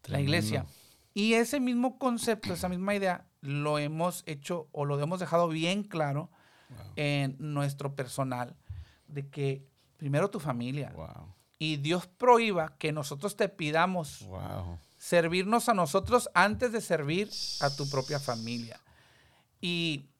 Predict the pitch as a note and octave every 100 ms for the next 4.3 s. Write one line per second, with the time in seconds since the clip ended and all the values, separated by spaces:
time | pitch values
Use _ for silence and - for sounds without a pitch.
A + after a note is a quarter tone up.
0 | _ _ _ - F3 G#3 A3 A3 A#3 A#3+
1 | A3+ F#3+ G3 F3 F3 G#3 G#3+ F3+ E3 C#3+
2 | E3 E3+ E3+ D#3+ D#3 F3+ - D3 C#3+ C#3
3 | E3+ E3 C#3+ C#3+ C3+ B2+ - D#3 G#3+ -
4 | F#3+ F#3+ G#3